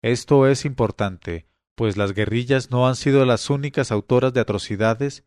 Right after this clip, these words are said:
y la paz requiere un cierre jurídico global que incluya a los victimarios y reconozca a las víctimas. El último elemento es el realismo.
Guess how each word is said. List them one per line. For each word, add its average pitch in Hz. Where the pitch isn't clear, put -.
y 120
la 113
paz 135
requiere 127
un 131
cierre 139
jurídico 127
global 98
que 110
incluya 135
a 131
los 117
victimarios 123
y 120
reconozca 113
a 110
las 92
víctimas. 87
El 117
último 143
elemento 127
es 131
el 156
realismo. 92